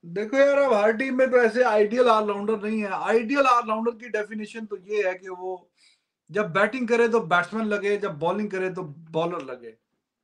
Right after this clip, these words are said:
आपको मतलब, अ, फर्क इतना महसूस ना हो कि हाँ भाई bowling कर रहा है तो आपको भरोसा उतना ही हो जितना आप उस पे किसी specialist bowler पे कर सकते हैं,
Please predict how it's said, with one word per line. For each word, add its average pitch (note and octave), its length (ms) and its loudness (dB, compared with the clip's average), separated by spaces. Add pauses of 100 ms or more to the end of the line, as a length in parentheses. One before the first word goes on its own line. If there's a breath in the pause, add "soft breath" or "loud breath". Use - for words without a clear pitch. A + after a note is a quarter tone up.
(920)
आपको G#3 420 4
मतलब, G3+ 540 0
अ, F#3+ 380 4 (580)
फर्क A3+ 380 4
इतना A3+ 240 2
महसूस G3+ 500 2
ना G3 100 -2
हो C#3+ 180 2
कि D3 120 -6
हाँ D3+ 260 2
भाई A#2 220 -8 (800)
bowling G#3+ 400 2
कर A#3+ 140 6
रहा B3 140 6
है B3 80 2
तो A#3 80 4
आपको A3 340 2
भरोसा F3 400 -2
उतना G#3 260 -2
ही A3+ 80 0
हो G3+ 140 2
जितना F#3+ 300 -8
आप G3 260 -4 (240)
उस F#3 200 -8
पे F#3 180 0
किसी F#3 280 -8
specialist F#3+ 580 -6
bowler D3+ 240 -2
पे E3+ 180 -10
कर D#3+ 160 -4
सकते D3+ 360 -10
हैं, D3+ 200 -8